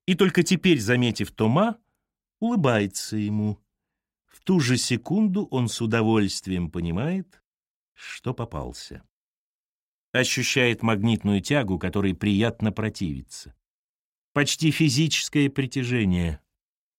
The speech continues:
Её зовут Луиза. Луиза Блюм, назвалась она позже. Она худощавая,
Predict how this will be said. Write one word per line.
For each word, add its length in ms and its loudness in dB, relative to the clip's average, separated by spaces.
Её 220 2
зовут 320 2
Луиза. 640 2
Луиза 440 4
Блюм, 560 4
назвалась 540 2
она 160 0
позже. 460 -8
Она 200 0
худощавая, 880 0